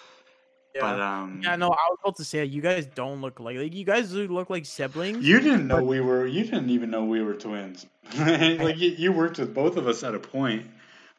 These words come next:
Speaker 2: which
Speaker 1: Yeah,
Speaker 2: is
Speaker 1: I had
Speaker 2: funny.
Speaker 1: no, no
Speaker 2: Yeah.
Speaker 1: clue at all.
Speaker 2: I remember, like, trying to explain it to you, and, uh, 'cause my brother was a cart boy for a bit. I remember <laughs> trying to explain it to you. You're like, "That guy? No way, no way."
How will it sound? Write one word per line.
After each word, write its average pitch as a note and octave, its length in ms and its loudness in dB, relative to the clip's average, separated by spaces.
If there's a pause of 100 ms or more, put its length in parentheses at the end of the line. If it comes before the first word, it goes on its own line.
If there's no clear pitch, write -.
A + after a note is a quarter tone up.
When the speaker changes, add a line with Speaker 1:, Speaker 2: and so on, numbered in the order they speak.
(120)
Speaker 2:
which - 140 -16
Speaker 1:
Yeah, - 140 -4
Speaker 2:
is - 160 -8
Speaker 1:
I D3 160 -2
had D3 140 -4
Speaker 2:
funny. C#3 100 -8 (760)
Speaker 1:
no, C#3+ 160 -4
no G#2+ 60 -6
Speaker 2:
Yeah. G#2+ 80 -4
Speaker 1:
clue C#3 220 -2
at C3 60 -8
all. B2 160 -8 (120)
Speaker 2:
I B2+ 80 -2
remember, C3+ 440 2
like, C3 180 -2
trying C3+ 280 -2
to C3 60 0
explain A#2 840 -4
it A#2 340 -6
to A#2+ 120 0
you, G#2 340 -2 (520)
and, A2+ 560 -2
uh, G#2+ 560 -6 (160)
'cause A#2 120 -10
my A#2+ 140 -4
brother A2+ 300 0
was G#2 100 -6
a F#2+ 60 -10
cart F#2+ 360 -10
boy F#2+ 220 -10
for F#2 220 -10
a - 20 -16
bit. F#2 220 -12 (500)
I B2+ 60 -4
remember B2+ 320 2
<laughs> E3 100 6
trying A#2+ 380 6
to B2 80 -2
explain A#2 560 -4
it A#2 140 -6
to G#2+ 100 -4
you. G2 140 -4 (220)
You're C#3+ 120 2
like, G#2+ 140 0
"That - 220 0
guy? G3+ 240 2
No B2+ 160 -4
way, F2 440 -10
no B2 260 6
way." G2 680 0